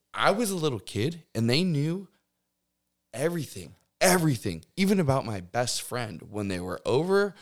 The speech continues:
the things that would happen, and they went all through it and did this fucking ritual, and it was all good from that point on, okay? We never moved. I grew up there. My grandma's house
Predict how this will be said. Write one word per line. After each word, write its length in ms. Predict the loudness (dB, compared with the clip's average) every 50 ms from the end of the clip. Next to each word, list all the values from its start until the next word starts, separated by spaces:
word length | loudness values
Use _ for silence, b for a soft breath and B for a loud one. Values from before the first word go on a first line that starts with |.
| b b b b -12
the 120 | -10 -10 -8
things 300 | -6 -6 -4 -4 -2 -2
that 120 | -2 -2
would 100 | -4 -6 -6
happen, 580 | -2 0 0 0 0 -2 -2 -2 -2 -4 -8 b b b b b _
and 280 | -6 -4 -2 -2 0 2
they 120 | 4 4 4
went 220 | 4 2 -2 -4 -8 _
all 220 | 0 2 4 4 2
through 260 | 0 -4 -4 -4 -4
it 80 | -4
and 140 | -6 -8 -6
did 220 | -4 -4 -4 -4 -4
this 160 | -4 -4 -4
fucking 380 | -4 -4 -6 -6 -4 -4 -4 -2
ritual, 560 | -2 -2 -4 -2 -2 -2 0 0 0 -2 -2
and 240 | -4 -4 -2 -2 -4 -4 -4
it 40 | -2
was 180 | -2 0 2
all 160 | 2 2 2
good 240 | 2 0 -2 -2 -2
from 160 | -4 -6 -6
that 220 | -4 -4 -4 -4 -6
point 240 | -6 -6 -4 -4 -4
on, 180 | -6 -6 -8 -12 _ _ _
okay? 280 | -2 0 0 0 -2 -6 _ _ _ _ _ _ _ _ _ _ _ _ _ _ _ _ _ _ _ _ _ _ _ _ _ _ _ _
We 80 | -6 -2
never 260 | 0 2 4 4 4
moved. 400 | 6 6 6 6 4 2 -2 -6 -4 -2
I 100 | -2 0
grew 260 | 0 0 2 2 4
up 160 | 4 2 0
there. 280 | -4 -10 -10 -10 -12 -16 _ _ _ _ _ _ _ _ _ _ _ _ _ _ _ _ _ _ _ -6
My 180 | -2 -2 -2
grandma's 520 | -2 0 2 4 4 6 6 6 4 2 2
house 600 | 0 0 0 0 0 0 -2 -2 -4 -4 -6